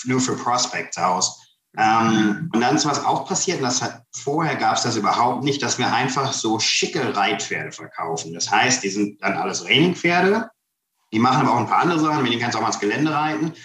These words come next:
Und ich habe jetzt zum Beispiel hier vor, weiß nicht, drei Wochen einen verkauft, das war ein ganz nettes Pferd, der war auch so weit zum, richtig vor, zum Vorstellen. Und der wird nie wieder in eine Reining-Arena gehen. Der ist einfach jetzt, das hat ein Mann gekauft, dessen Frau reitet Englisch und die sind irgendwie in Wellington, Florida.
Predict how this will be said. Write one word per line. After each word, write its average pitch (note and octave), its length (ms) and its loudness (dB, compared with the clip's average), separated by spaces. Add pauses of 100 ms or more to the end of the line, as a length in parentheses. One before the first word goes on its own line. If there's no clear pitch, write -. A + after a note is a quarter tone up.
(420)
Und A#2 160 -2
ich A2+ 100 -2
habe A#2+ 120 -2
jetzt G#2 100 -4
zum B2 80 2
Beispiel B2 280 0
hier B2 160 0
vor, A2 540 -2 (160)
weiß G2 160 -10
nicht, G2 180 -16
drei G#2 200 2
Wochen A2 240 4
einen G#2+ 240 4
verkauft, A2 480 2
das G2+ 80 -4
war G2+ 80 2
ein G#2+ 100 2
ganz D3 220 2
nettes C3 220 0
Pferd, D3 200 -2
der A#2 120 -2
war A2+ 120 0
auch C3+ 180 0
so B2 120 -4
weit B2+ 200 -2
zum, - 220 -6
richtig - 400 -6
vor, - 140 -4
zum G#2+ 120 -10
Vorstellen. D3 800 0 (320)
Und B2 440 2
der B2 120 2
wird B2+ 120 2
nie C3+ 120 2
wieder C3 200 0
in G2 100 0
eine F#2 100 -2
Reining-Arena F#2 580 -2
gehen. F#2+ 200 -8
Der G2 120 0
ist G2+ 120 2
einfach A2+ 280 0
jetzt, A2+ 380 -4
das - 520 -2
hat A2+ 140 -2
ein G#2+ 180 0
Mann A2 240 4
gekauft, D#3+ 480 2
dessen B2+ 240 -2
Frau G#2 240 0
reitet G2 360 0
Englisch E3 540 0
und A#2 80 -4
die A2 140 -2
sind A2 140 -4
irgendwie G#2 240 0
in G2 100 -2
Wellington, B2 400 0
Florida. D3 580 -2